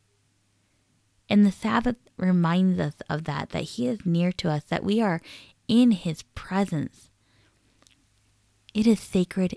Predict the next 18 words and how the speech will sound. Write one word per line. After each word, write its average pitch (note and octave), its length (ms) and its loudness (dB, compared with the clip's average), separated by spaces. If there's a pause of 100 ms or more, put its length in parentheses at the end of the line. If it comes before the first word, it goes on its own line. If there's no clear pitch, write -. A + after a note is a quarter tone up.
it F#3+ 120 -2
is F3+ 160 0
holy, E3 600 0
it E3+ 140 -4
is D#3 140 -4
safe. - 640 -10 (520)
It F3+ 180 -2
is F#3 160 0
a F3+ 100 2
safe F#3 540 -2
space - 580 -6 (460)
to - 180 -2
process - 960 -4 (720)
what E3 160 2
it D#3 140 -2
is D3 220 -2
you're D3 120 -2
feeling. C#3+ 460 -4